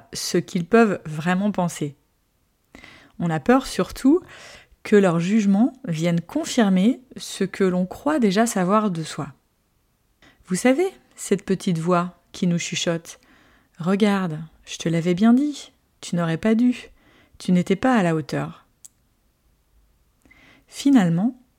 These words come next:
cette peur de l'échec, elle cache une autre peur bien plus profonde, la peur d'avoir honte. Et je dirais même la peur d'être découvert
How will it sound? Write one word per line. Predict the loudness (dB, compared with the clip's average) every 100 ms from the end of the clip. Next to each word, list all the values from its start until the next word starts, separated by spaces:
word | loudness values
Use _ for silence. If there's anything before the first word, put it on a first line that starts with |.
| _
cette | -4 -4 0
peur | 2 4
de | 4
l'échec, | 2 0 -2 -2 -6 -18 _ -20 -20 -20 -20 _ -6
elle | -2
cache | 2 2 6
une | 6
autre | 6 2
peur | 0 2 2 2 -2 -6
bien | -6 2 2
plus | 2
profonde, | -2 -2 -4 -4 -6 -6 -12 _ _ _ _ -20 -20 _ _ -2
la | 2
peur | 2 4
d'avoir | 2 2 -2 -4
honte. | -6 -6 -12 -18 _ _ _ _ _ -20 -20 _
Et | 0 4 4 4
je | 0 0
dirais | 0 2
même | 4 6 6 4 -2
la | -2 0 0
peur | 4 4 6
d'être | 2 0 -2 -4
découvert | -2 0 0 2 0 0 -2 -6 -10